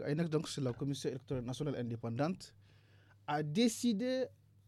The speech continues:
à six heures du vote. À deux heures du matin, on, le vote doit commencer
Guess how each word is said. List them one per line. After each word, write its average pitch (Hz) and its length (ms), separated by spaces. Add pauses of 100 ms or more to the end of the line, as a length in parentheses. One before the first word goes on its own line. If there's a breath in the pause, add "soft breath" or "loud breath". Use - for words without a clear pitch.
(140)
à 151 180
six 285 500
heures 233 140
du 165 160
vote. 143 360 (360)
À 156 100
deux 202 240
heures 277 80
du 208 120
matin, 202 360
on, 202 60
le 165 200
vote 196 160
doit 196 120
commencer 170 340